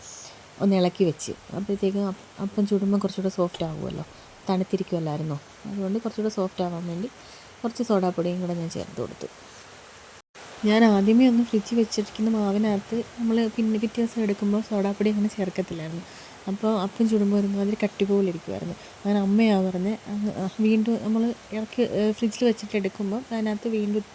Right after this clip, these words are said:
ഒരിത്തിരി സോഡാപ്പൊടിയും കൂടെ ചേർത്ത് കലക്കി വെക്കണം, എന്നിട്ട് ചുട്ട് നോക്കുമ്പോൾ നല്ല സോഫ്റ്റായിട്ട് കിട്ടും. ആദ്യം അടുത്ത് വന്ന് നിൽപ്പുണ്ടേ, ആദ്യയോട് വർത്താനം പറഞ്ഞുകൊണ്ട് നിൽക്കുക. ആദ്യം പറയുകയാണേ,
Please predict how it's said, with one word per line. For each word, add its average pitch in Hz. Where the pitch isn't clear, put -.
ഒരിത്തിരി 214
സോഡാപ്പൊടിയും 202
കൂടെ 208
ചേർത്ത് 190
കലക്കി 190
വെക്കണം, 180
എന്നിട്ട് 208
ചുട്ട് 208
നോക്കുമ്പോൾ 196
നല്ല 214
സോഫ്റ്റായിട്ട് 190
കിട്ടും. -
ആദ്യം 202
അടുത്ത് 202
വന്ന് 196
നിൽപ്പുണ്ടേ, 160
ആദ്യയോട് 185
വർത്താനം 190
പറഞ്ഞുകൊണ്ട് 180
നിൽക്കുക. 170
ആദ്യം 180
പറയുകയാണേ, 175